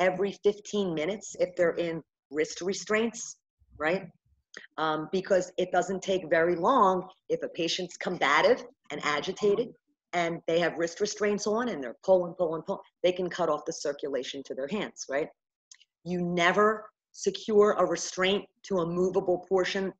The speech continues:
of a bed or a chair, right? Um, you must release the restraints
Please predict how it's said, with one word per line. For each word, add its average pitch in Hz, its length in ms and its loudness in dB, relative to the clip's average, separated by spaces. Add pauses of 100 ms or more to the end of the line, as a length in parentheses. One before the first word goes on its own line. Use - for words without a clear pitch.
(120)
of 156 120 -2
a 160 60 4
bed 165 360 4 (120)
or 156 140 0
a 147 40 0
chair, 180 440 4 (1040)
right? 185 180 -4 (840)
Um, 151 520 0 (1600)
you 175 220 -4
must 175 400 2
release 180 600 -4 (100)
the 190 140 -2
restraints 180 840 -4